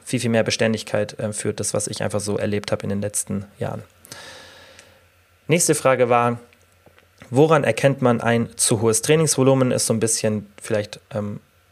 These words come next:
ähm, zusätzlich zu der Frage, wie sollte man Trainingspausen einplanen, denke ich, passt auch ganz gut.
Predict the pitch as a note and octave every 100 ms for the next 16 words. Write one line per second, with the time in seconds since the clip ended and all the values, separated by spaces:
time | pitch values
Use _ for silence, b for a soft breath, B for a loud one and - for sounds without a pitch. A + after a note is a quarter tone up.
0 | B B B B - G2+ G2 - C3+ B2+
1 | A2+ - A#2+ A2+ A2 - A2 A2 A2 G2+
2 | A2 G2+ G#2+ G#2 G#2 G#2 - B2+ A#2+ -
3 | A#2 A2 G#2+ A2 A2 G#2+ G#2+ G#2+ - -
4 | - A2 G#2+ A2 G#2+ - D#3 D3+